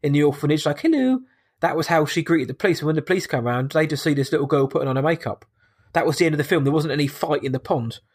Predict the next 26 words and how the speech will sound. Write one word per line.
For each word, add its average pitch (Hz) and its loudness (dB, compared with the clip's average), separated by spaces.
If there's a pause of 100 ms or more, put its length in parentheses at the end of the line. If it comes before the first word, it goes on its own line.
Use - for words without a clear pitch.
(340)
What 180 0
would, 185 2
what 185 2
would 170 0
you 196 4
have 175 0
liked 185 2
that, 190 2
or 143 2
did 147 -4
you 160 2
like 147 2
the 135 -6
fact 143 0
that 127 -4
they, 131 0
she - -10
just - -10
booted 147 0
her 139 2
in 131 -2
the 127 -2
face 135 -2
in 127 -8
the 120 -8
pond? 120 -8